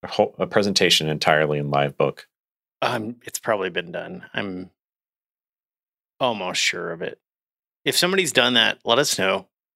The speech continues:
Speaker 2: I would like to see that presentation.
Speaker 1: Right into the show.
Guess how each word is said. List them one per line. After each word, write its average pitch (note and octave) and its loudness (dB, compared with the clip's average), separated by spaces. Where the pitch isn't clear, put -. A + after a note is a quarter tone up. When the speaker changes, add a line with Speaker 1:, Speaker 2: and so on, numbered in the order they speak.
Speaker 2:
I G#2 -2
would B2 -6
like F#2+ -4
to - -8
see - 0
that - -8
presentation. - -8
Speaker 1:
Right F2+ 0
into F#2 0
the F#2 0
show. E2 2